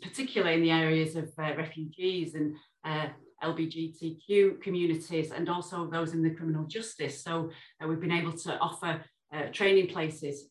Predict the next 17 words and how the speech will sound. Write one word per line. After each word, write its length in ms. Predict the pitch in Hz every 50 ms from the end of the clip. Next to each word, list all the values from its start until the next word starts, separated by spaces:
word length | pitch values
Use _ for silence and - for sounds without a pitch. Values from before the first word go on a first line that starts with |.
| _ -
at 200 | 156 151 - 151
a 40 | 156
reduced 400 | 151 156 151 - 156 156 151 _ _ _ _ _ -
rate, 280 | 156 160 151 143 131
rate 380 | 135 156 151 151 147 - - -
because 360 | 160 156 - - 170 165 -
of 100 | 175 143
the 60 | 156
donations 560 | 156 160 156 151 151 147 147 - - 147 139 135
that 160 | 143 143 -
come 160 | - 143 147
in. 180 | 147 139 139 - - _ _ _ _ _ -
And 120 | - 190 196
making, 320 | 202 233 240 233 254 226
uh, 460 | 190 165 156 170 190 185 180 170 - - -
mindfulness 420 | 185 190 208 214 214 202 196 185 -
accessible, 840 | - - - - - - 240 233 - - 226 190 180 160 160 156